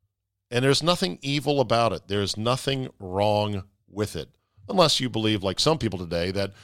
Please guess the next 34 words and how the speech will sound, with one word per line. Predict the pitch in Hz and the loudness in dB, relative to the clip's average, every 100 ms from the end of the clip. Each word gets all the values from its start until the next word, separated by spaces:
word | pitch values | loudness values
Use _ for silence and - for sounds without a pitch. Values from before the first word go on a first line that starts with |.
| - - | -20 -10
we | 110 | -4
must | 110 120 - | 0 2 2
erase | 110 117 127 - | 2 4 4 4
all | 110 104 | 4 2
gender | 92 85 76 69 - _ _ _ _ - | -2 -6 -6 -16 -20 _ _ _ _ -14
and | 90 | 0
lump | 113 120 | 2 4
everybody | 123 151 185 160 165 160 | 6 8 6 6 6 6
into | 143 131 | 2 4
one | 113 113 | 2 0
pile. | - 71 - - _ _ _ _ _ | -4 -10 -12 -18 _ _ _ _ _
Selling | - - 220 220 | -2 6 8 8
real | 160 170 | 6 6
estate | 156 - 147 131 | 6 6 4 4
can | 143 123 | 2 4
be | 123 | 4
a | |
tricky | 117 - 165 156 123 | 4 2 0 2 0
thing. | 104 120 87 62 - | 2 2 2 -2 -10
You | 113 127 | 0 4
want | 151 160 | 4 4
to | - 143 | 4 2
put | - - 226 | 2 4 4
out | 202 147 131 - _ _ _ _ _ | 6 4 2 -2 _ _ _ _ _
for | 131 127 | 0 0
your | 117 110 | 2 0
property | - 127 117 98 82 80 | 4 6 6 2 -2 -2
the | 87 | -4
best | 80 127 123 - - - _ _ _ _ - | 2 4 4 0 -6 -12 _ _ _ _ -6
look | 120 139 131 - - | 6 8 8 4 -8
and | - 113 | -4 -2
the | |
most | 110 120 117 - | 4 4 4 0
features | - - 139 - 117 101 87 - | -8 -2 -2 0 -2 -2 -2 -6